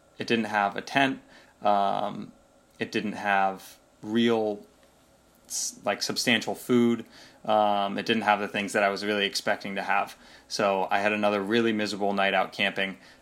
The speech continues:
And eventually when we made contact, I think it had been something like, oh, what was that? I believe it was two and a half days that we finally, finally had made contact. And I was very upset at them, but at the same time, you know, when I, when I s-, when I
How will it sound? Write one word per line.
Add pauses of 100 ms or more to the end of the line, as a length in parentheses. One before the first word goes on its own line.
And
eventually
when
we
made
contact,
I
think
it
had
been
something
like, (120)
oh,
what
was
that?
I
believe
it
was
two
and
a
half
days
that
we
finally, (400)
finally
had
made
contact. (320)
And (220)
I
was
very
upset
at
them,
but
at
the
same
time,
you
know,
when
I, (100)
when
I
s-, (440)
when
I